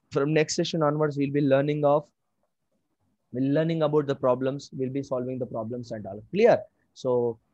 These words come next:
look at this here, representation of, representation of a point on a Cartesian plane. See, your school teachers,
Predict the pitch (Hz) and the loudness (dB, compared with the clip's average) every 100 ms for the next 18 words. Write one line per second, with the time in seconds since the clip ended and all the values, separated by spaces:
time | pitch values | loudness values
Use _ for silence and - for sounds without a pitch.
0 | _ 156 180 202 196 190 190 170 233 233 | _ -2 0 0 0 0 0 0 0 2
1 | 214 208 214 196 202 180 _ _ _ _ | 0 -2 -4 -4 -4 -6 _ _ _ _
2 | _ 147 151 190 185 196 190 170 185 165 | _ -8 -4 -2 -2 -2 -4 -4 -6 -6
3 | 170 165 - 160 185 202 - 143 143 156 | -6 -6 -4 -2 -2 -6 -8 -6 -6 -4
4 | 147 135 127 135 117 117 110 - 156 - | -4 -6 -8 -12 -8 -8 -8 -14 -14 -6
5 | 233 202 170 - 214 226 196 202 220 214 | 0 0 0 -2 -2 -2 -2 -4 -2 -4
6 | - | -8